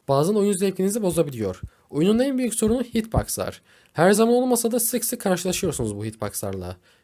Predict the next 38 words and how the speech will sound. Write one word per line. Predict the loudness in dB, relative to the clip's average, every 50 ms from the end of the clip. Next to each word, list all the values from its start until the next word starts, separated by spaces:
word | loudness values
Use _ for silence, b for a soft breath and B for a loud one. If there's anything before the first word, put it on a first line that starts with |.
| b _ -4
Hitbox | -4 -2 0 0 0 0 0 -2
dediğimiz | -4 -2 -2 -2 -2 -2 -2 -4
şey | -4 -6 -6
katilin | -4 -2 -2 -2 -2 -2 -2 -2 -2
silahının | -2 0 0 0 0 0 -2 -2
size | -4 -4 -4 -4 -2
değmemesine | -2 -2 -2 -2 -2 -2 -4 -4 -4 -2 0
rağmen | 0 0 2 2 2 2 2
hasar | 0 0 0 2 2 4
almanız | 2 2 2 0 0 -2 -2 -2
durumu | -2 -2 -2 -2 -2
oluyor. | -2 -2 -4 -6 -8 -8 -10 -14 -14 -16
Bu | -8 -4 -2 -2 0
durum | 0 0 0 2
senelerdir | 2 2 4 4 4 4 2 2 2 2 2
var | 2 2 2 2 0
ve | 0 2 4
büyük | 4 4 4
ihtimalle | 2 -4 -6 -2 0 0 2 0
hiçbir | 0 0 -2 0
zaman | 0 2 2 2 0 0
düzelmeyecek. | 0 0 2 2 0 -2 -4 -6 -8 -8 -10 -12 -14 _ _ _ -6
Bir | -2 2 4
agnostik | 4 4 4 2 0 -2 -2 -2 -4 -4
olarak | -2 -2 -2 -2 -4 -6 _ -2
bir | 0 0 0
gün | 0 0 -2 -2
Tanrı'nın | -2 -2 -2 0 0 0 0 0 2
varlığının | 2 2 2 0 0 -2 -2
kanıtlanabileceğine | -4 -4 -6 -6 -6 -4 -4 -4 -4 -4 -4 -2 -2 -2
inanıyorum, | -2 -2 -2 -2 -2 0 0 0 -2 -2 -2
lakin | -2 -2 -2 -2 -4 -4
hiçbir | -4 -4 -4 -4 -4 -2 -2
zaman | 0 2 2 2 2 2
bu | 0 0 0 0
hitbox'ların | -2 -4 -2 -2 -2 0 0 0 0 -2 -2
düzelebileceğine | 0 0 0 0 2 0 0 0 0 0 0 2
inanmıyorum. | 4 4 4 4 2 0 -4 -6 -6 -8 -12